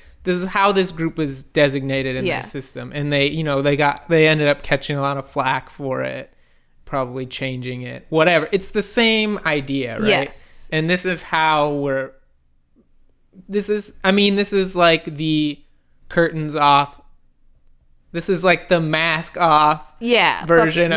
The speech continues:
Speaker 2: mask
Speaker 1: of,
Speaker 2: off.
Speaker 1: like, class society in America, right?
Speaker 2: Yes.
Speaker 1: Like,
Speaker 2: Oh, yeah, because s-, maybe more specifically in the United States, our value is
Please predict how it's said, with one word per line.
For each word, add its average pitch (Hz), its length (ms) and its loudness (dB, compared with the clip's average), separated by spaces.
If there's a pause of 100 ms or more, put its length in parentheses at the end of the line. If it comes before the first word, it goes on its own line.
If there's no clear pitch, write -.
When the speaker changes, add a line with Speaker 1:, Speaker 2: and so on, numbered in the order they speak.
Speaker 2:
mask 180 380 2
Speaker 1:
of, 185 80 4
Speaker 2:
off. 147 120 8
Speaker 1:
like, - 360 -4
class 160 320 0
society 185 540 2
in 180 100 0
America, 180 640 2
right? 143 120 2
Speaker 2:
Yes. - 500 0
Speaker 1:
Like, 151 500 -2 (300)
Speaker 2:
Oh, 349 240 4
yeah, 202 420 0
because 240 560 0 (220)
s-, 285 340 -10
maybe 269 540 -4
more 226 400 4
specifically 190 800 -2
in 175 80 -2
the 175 80 -6
United 160 420 -8
States, 185 480 0
our 240 220 4
value 180 640 2
is 185 500 0